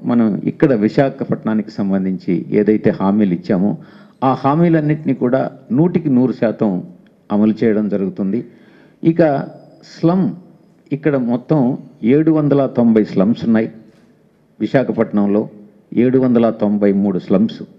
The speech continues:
దానిలో కొన్ని notified, కొన్ని నాన్ నోటిఫైడ్ slums ఉన్నాయి. ఏదైతే notify కాలేదో వాటినన్నిటినీ కూడా notify చేసి,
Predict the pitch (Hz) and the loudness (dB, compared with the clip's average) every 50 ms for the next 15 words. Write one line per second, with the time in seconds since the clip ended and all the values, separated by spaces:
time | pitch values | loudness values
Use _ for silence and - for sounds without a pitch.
0 | _ _ _ _ _ _ _ _ - - 139 143 156 156 156 151 156 151 147 143 | _ _ _ _ _ _ _ _ -2 0 2 4 4 4 2 2 2 0 0 2
1 | 139 131 127 139 151 151 160 156 - 143 143 139 156 147 - 143 127 120 110 104 | 2 2 4 2 2 2 0 0 0 0 -2 -2 -4 -4 -2 -2 0 0 2 2
2 | 104 113 120 120 117 110 - 104 92 - 113 95 82 80 - - 101 90 92 - | 2 4 4 4 4 2 2 -2 -2 0 0 0 0 -2 -2 -2 -2 -2 -2 -2
3 | - 107 98 98 95 - - - - - _ _ _ _ _ _ _ _ - - | -2 -2 -2 -2 -2 -4 -8 -16 -20 -20 _ _ _ _ _ _ _ _ 0 0
4 | 135 139 156 156 151 151 147 127 117 131 156 156 - - 143 135 131 - 127 123 | 2 2 2 2 2 2 2 2 4 2 2 0 -2 -2 -2 -2 0 0 0 0
5 | 127 139 135 131 123 131 117 107 113 107 - 101 104 110 117 113 - - 117 - | 2 2 0 2 2 0 2 2 0 -2 -2 -2 0 2 2 0 0 -2 -4 -2
6 | - 110 107 107 98 92 104 107 - - - - 101 101 87 95 98 98 - - | -2 0 0 0 2 2 0 0 -2 -4 -2 -2 -2 0 0 0 -2 -2 -2 -4
7 | 135 | -6